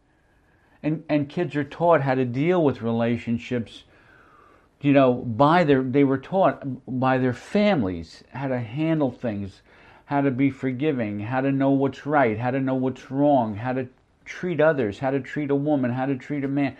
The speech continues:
They were taught. They were taught. And it doesn't happen anymore. And kids don't know what to do when they get in a relationship, and they don't know how to get out of one. And it becomes, sometimes it becomes too painful to get out of, and they stay in relationships, and at times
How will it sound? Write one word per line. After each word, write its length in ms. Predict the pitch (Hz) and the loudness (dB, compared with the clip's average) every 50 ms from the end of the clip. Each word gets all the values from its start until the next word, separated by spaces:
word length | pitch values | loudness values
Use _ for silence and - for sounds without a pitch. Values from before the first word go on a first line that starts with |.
| - - - - - - - _ _ | -16 -20 -20 -20 -20 -20 -20 _ _
They 120 | - 185 185 | -2 0 0
were 120 | 175 180 | 0 -2
taught. 640 | 175 - - - 220 240 240 233 190 - - - - _ _ _ _ _ _ _ _ _ _ _ - | -4 -4 -4 -2 0 2 4 4 2 2 0 -4 -12 _ _ _ _ _ _ _ _ _ _ _ -6
They 100 | 160 160 | -6 -4
were 160 | 151 151 143 | -4 -4 -6
taught. 520 | 147 - - - 156 151 - - - - _ _ _ _ _ _ _ _ _ _ _ _ _ _ _ _ _ _ _ _ _ _ _ _ _ _ _ _ _ _ _ _ _ _ _ _ - | -8 -10 -10 -8 -8 -8 -8 -10 -12 -16 _ _ _ _ _ _ _ _ _ _ _ _ _ _ _ _ _ _ _ _ _ _ _ _ _ _ _ _ _ _ _ _ _ _ _ _ -4
And 160 | 151 151 156 | -2 -2 0
it 40 | 143 | 0
doesn't 240 | 160 170 139 151 147 | -2 -2 -2 -2 -4
happen 380 | 143 151 156 160 - - 127 | -2 -2 -2 -2 -2 -4 -4
anymore. 460 | 104 92 90 82 64 55 53 - - - _ _ _ _ _ _ _ _ _ _ _ _ - | -4 -4 -6 -8 -10 -10 -12 -14 -18 -20 _ _ _ _ _ _ _ _ _ _ _ _ -10
And 120 | 135 135 | -10 -8
kids 260 | 135 - 160 139 127 | -6 -6 -8 -8 -4
don't 260 | 127 147 143 127 135 | -2 -2 0 0 0
know 120 | 135 135 135 | 0 0 2
what 220 | 131 131 127 123 | 2 0 0 -2
to 80 | - 120 | -4 -4
do 160 | 117 127 131 | -2 0 0
when 140 | 127 120 117 | 0 0 0
they 120 | 113 107 | 0 -2
get 120 | 101 113 131 | -2 -2 -2
in 120 | 151 160 | 0 0
a 80 | 165 160 | 0 0
relationship, 720 | 151 147 147 143 143 143 - 143 135 - - 139 131 - - | 0 0 0 -2 -2 -4 -6 -10 -10 -10 -12 -14 -14 -10 -6
and 100 | 135 123 | -4 -2
they 80 | 113 | 0
don't 180 | 110 117 113 117 | 0 0 -2 -2
know 80 | 120 113 | -4 -4
how 140 | 110 110 | -4 -4
to 80 | 107 110 | -6 -6
get 180 | 98 107 101 95 | -6 -6 -4 -4
out 220 | 92 95 98 95 | -2 -2 -2 -2
of 60 | 92 | -4
one. 280 | 85 80 67 65 78 85 _ - - - - - - | -6 -8 -8 -10 -12 -14 _ -20 -20 -20 -20 -10 -6
And 100 | - 131 | -2 -2
it 60 | 135 131 | -2 -2
becomes, 400 | 131 127 - 147 143 139 139 - | -2 -2 -2 0 0 0 -2 -2
sometimes 520 | - 165 165 160 - 151 143 135 131 117 | -4 -4 -4 -2 -2 -2 -2 0 0 -2
it 100 | 120 113 | -4 -4
becomes 380 | - 127 120 - 127 120 117 - | -6 -8 -8 -6 -4 -6 -6 -6
too 160 | - - 143 | -8 -10 -10
painful 520 | - - - 139 151 180 185 175 - 120 104 | -10 -8 -6 -6 -6 -6 -6 -6 -6 -6 -6
to 100 | 104 107 | -6 -4
get 180 | 98 107 104 | -4 -2 -2
out 200 | 101 98 98 104 | 0 0 0 0
of, 140 | 113 107 113 | -2 -2 -4
and 120 | 123 123 | -4 -4
they 120 | 120 117 120 | -2 -4 -4
stay 460 | 120 - - - - 160 180 202 214 | -6 -8 -10 -4 0 2 2 2 2
in 100 | 185 131 | 2 2
relationships, 760 | 117 110 107 110 107 110 110 - 123 117 - - 139 135 - 139 | 0 0 0 0 -2 -2 -2 -4 -6 -6 -4 -6 -8 -6 -6 -6
and 100 | 135 135 | -4 -4
at 120 | 131 127 | -4 -4
times 380 | - 151 151 156 156 151 147 | -2 0 2 2 2 0 -2